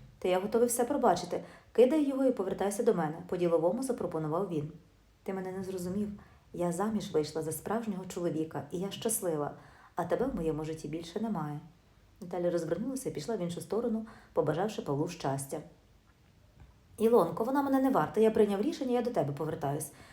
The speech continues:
набрав він свою пасію знову. Я її теж бачила, і тебе вже за кілька місяців встигла побачити. Це ти її не вартий. І мені ти теж не потрібен, — поставила слухавку і попросила більше її не турбувати Ілона.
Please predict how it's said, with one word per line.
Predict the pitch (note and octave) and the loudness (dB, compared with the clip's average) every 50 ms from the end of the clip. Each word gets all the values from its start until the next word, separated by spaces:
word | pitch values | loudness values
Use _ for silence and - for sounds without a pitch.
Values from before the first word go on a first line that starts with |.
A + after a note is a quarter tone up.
| - - - | -18 -10 -6
набрав | E3 D#3 F3+ G#3 A#3+ A#3 | -2 0 2 2 2 0
він | G3 | 0
свою | E3+ - - D#3 F#3+ G3 | -4 -4 -2 -2 -2 0
пасію | - D3+ E3+ F3 - F#3 F3+ F3 | 0 -2 -2 -2 -2 -2 -2 -2
знову. | E3+ D#3 C#3+ C3+ C#3 C#3+ C#3 - - - - - - - - - - _ - - - - - - - - - - - | -2 -2 -4 -4 -4 -6 -10 -12 -16 -20 -20 -20 -20 -20 -20 -20 -20 _ -20 -20 -20 -20 -20 -20 -20 -20 -20 -10 -4
Я | F#3 G3 | -2 0
її | G3 G3 G3+ | 0 0 0
теж | G3+ A#3+ C4 C4 | 0 -2 -2 -2
бачила, | - - C#3 D3 - - C#3+ C#3 C#3+ C#3+ - - - | -2 -4 -4 -4 -4 -6 -4 -4 -4 -6 -8 -8 -6
і | F3 F3 E3+ E3 E3 E3 - - _ _ _ _ _ | -4 -4 -4 -4 -6 -8 -12 -18 _ _ _ _ _
тебе | - F#3 F3 A3 B3 | -4 -2 0 2 2
вже | G#3+ D#3 D3 | 0 0 -2
за | D3+ D3 | -4 -4
кілька | - D#3 D3 - D3+ | -4 -4 -2 -2 -2
місяців | C#3+ D#3 D3 - - - D3 | -2 -2 -6 -8 -10 -10 -8
встигла | - - E3 D3 D3+ D#3 | -6 -4 -4 -4 -4 -4
побачити. | C#3+ - C#3+ C#3+ C#3+ D3 - - - - F3 - - | -6 -6 -4 -4 -4 -4 -6 -12 -16 -16 -16 -12 -8
Це | - G#3 | -8 -6
ти | G#3 - E3 | -2 0 2
її | D3 C#3 C#3 C#3 | 2 2 0 0
не | C#3+ C#3 | -2 -2
вартий. | C3 C#3 C#3 C#3 - - D#3 - - - - - - - - - | -2 -2 -6 -6 -8 -12 -16 -18 -18 -20 -20 -20 -20 -20 -16 -8
І | - E3+ | -4 -2
мені | E3+ F3+ F#3+ A#3 - C#4 | -2 0 0 -2 -2 -4
ти | - - - | -6 -8 -8
теж | - - F#3+ - - | -6 -4 -4 -4 -4
не | F#3+ E3+ | -6 -6
потрібен, — | E3+ D3+ C#3+ - C#3+ C#3 C3+ D3 C#3+ - - | -6 -6 -8 -6 -6 -6 -6 -6 -8 -8 -8
поставила | D#3+ D3 - - E3 D3+ D3 C#3 C3 | -10 -6 -2 -2 -2 -2 -2 -4 -4
слухавку | C3+ - A#3+ A#3+ - - - - A3 | -2 -2 -2 -4 -4 -8 -10 -8 -6
і | F3 D#3 | -6 -6
попросила | - C#3 - D#3+ D3 - - A#3 A3 | -6 -6 -6 -6 -6 -4 -2 -2 -2
більше | D#3+ D3 D#3 - - G3+ | -2 -2 -4 -4 -2 -4
її | F3+ E3 | -2 -2
не | D3+ C#3+ | -4 -6
турбувати | - - C3 C3 C#3+ D#3 E3+ E3+ A#3+ - | -6 -8 -6 -4 -4 -4 -4 -4 -4 -4
Ілона. | G#3+ F3+ D3 C#3 C3+ C#3 D3 | -2 0 0 -2 -2 -4 -6